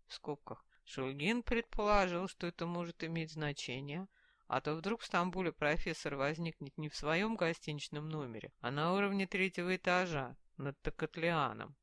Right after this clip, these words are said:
Сашка с сожалением подумал,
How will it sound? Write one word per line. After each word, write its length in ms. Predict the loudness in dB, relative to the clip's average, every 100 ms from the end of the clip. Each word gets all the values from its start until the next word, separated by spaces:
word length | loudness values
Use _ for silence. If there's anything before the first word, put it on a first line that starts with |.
| _ _ _ _
Сашка 380 | -4 0 0 0
с 60 | -4
сожалением 680 | -2 0 2 2 2 0 2
подумал, 680 | 4 4 2 0 -2 -4